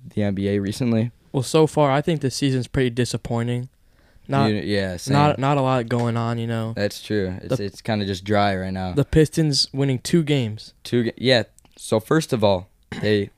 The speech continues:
Speaker 1: won their first one. Or, they, I'm sorry, they lost their first one,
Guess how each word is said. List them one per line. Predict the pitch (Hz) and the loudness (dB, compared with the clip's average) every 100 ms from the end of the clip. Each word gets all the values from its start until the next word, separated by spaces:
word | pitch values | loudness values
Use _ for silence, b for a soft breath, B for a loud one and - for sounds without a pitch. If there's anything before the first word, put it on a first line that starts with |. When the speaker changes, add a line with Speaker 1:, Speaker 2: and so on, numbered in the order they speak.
| _ | _
Speaker 1:
won | - 98 123 | -2 2 4
their | 147 | 2
first | - 113 104 | 4 2 4
one. | 107 107 135 - - _ _ - | 2 2 0 -4 -20 _ _ 0
Or, | 117 | 2
they, | - 104 - | 2 -2 -4
I'm | 98 | -4
sorry, | - 95 92 | 0 0 2
they | 101 | 6
lost | 120 131 - | 8 6 6
their | 147 | 2
first | - 123 110 | 4 0 2
one, | 113 107 | 2 2